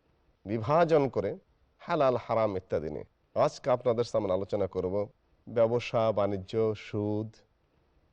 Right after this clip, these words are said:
ইত্যাদি নিয়ে। আল্লাহ পাক কোরআনে কারিমে বলেছেন, "ওয়া আহাল্লাল্লাহুল বাই'a ওয়া হাররামার রিবা।" আল্লাহ পাক ব্যবসা হালাল করেছেন, সুদকে হারাম করেছেন।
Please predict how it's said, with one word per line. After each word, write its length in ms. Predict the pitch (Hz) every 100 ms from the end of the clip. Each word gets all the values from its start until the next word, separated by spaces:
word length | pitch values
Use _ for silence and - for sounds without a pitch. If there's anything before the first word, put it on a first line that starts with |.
| _ -
ইত্যাদি 480 | 180 - 185 160 143
নিয়ে। 280 | 117 139 220 -
আল্লাহ 200 | 123 117
পাক 160 | 113 - -
কোরআনে 380 | - 117 113
কারিমে 340 | 98 104 113 101
বলেছেন, 420 | 101 101 104 92 - _ _ _ -
"ওয়া 140 | 117 117
আহাল্লাল্লাহুল 1120 | 123 - 185 160 147 127 113 117 131 123 117
বাই'a 380 | 101 139 127 117
ওয়া 160 | 107 101
হাররামার 560 | - 131 104 107 98 85
রিবা।" 280 | 87 90 - _ _ _ _ _ _ _ _ _ _
আল্লাহ 280 | 123 139 135
পাক 200 | 123 123
ব্যবসা 640 | 104 101 117 127 151 147 127
হালাল 240 | 135 147
করেছেন, 400 | 143 143 143 175 180 _ _ _ _ _
সুদকে 600 | - - 190 196 - 147
হারাম 360 | 117 113 120 104
করেছেন। 360 | 85 85 78